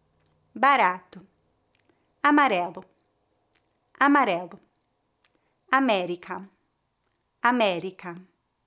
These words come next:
Barulho, barulho. Agora, vamos falar sobre como pronunciar o R entre uma consoante e uma vogal.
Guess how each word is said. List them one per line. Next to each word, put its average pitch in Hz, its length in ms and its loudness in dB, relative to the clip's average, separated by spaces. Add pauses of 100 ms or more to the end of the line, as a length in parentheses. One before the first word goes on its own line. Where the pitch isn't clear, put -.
(420)
Barulho, 190 840 -4 (840)
barulho. 185 720 0 (680)
Agora, 196 500 2
vamos 254 260 -2
falar 240 380 4
sobre 247 260 -2
como 339 560 2
pronunciar 339 760 4
o 185 120 -4
R 240 480 2 (240)
entre 339 460 2
uma 196 200 0
consoante 233 1080 0
e 330 160 -2
uma 302 240 2
vogal. 285 540 2